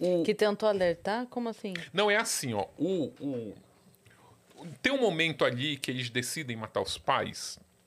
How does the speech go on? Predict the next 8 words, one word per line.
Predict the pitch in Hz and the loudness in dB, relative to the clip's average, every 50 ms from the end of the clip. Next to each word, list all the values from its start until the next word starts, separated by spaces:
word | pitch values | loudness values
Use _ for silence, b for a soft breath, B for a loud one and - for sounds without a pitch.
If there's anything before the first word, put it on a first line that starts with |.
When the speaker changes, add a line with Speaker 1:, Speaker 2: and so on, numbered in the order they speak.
| - _ - | -20 _ 0
Speaker 1:
Aí | 127 131 131 147 151 | 0 2 4 4 2
a | 151 151 - | 2 2 0
Su-, | - - - - - | -4 -10 -10 -8 -6
o | 143 147 | -6 -2
Daniel, | 127 123 165 175 160 143 135 131 139 143 135 117 101 95 90 - _ - - - _ - _ _ _ - - - _ _ _ - - - - | 0 0 0 0 2 0 2 4 4 4 2 2 -2 -4 -8 -14 _ -20 -20 -20 _ -20 _ _ _ -20 -20 -20 _ _ _ -20 -20 -16 -4
é, | - 110 110 107 107 101 - - | -2 0 2 2 2 2 0 -2
a | |
Suzane, | - - - 147 120 120 127 127 135 147 165 175 160 123 | -4 -4 -4 -4 -2 -2 -2 -2 -4 -4 -6 -8 -8 -8